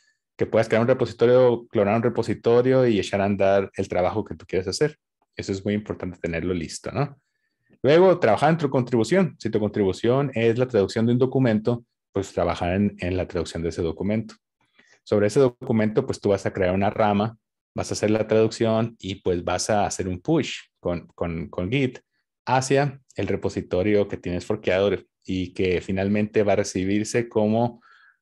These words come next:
una, eh, posible pull request.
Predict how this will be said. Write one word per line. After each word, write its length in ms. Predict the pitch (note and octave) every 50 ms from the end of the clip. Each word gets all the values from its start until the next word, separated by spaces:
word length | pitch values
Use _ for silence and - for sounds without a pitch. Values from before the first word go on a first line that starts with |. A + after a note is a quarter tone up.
| _ _ _ _
una, 640 | - A2 A2 A2+ A#2 B2+ B2 A#2+ B2 B2 B2 - - _
eh, 180 | - G2 F#2+ G2
posible 640 | - - F#2+ - - A#2+ A#2+ A#2 A#2+ B2 B2+ A#2+
pull 380 | A#2 A#2+ - G2+ F#2+ G2 G2 G2
request. 600 | G2 A2 G#2+ A2 - F3 E3+ E3+ - - - -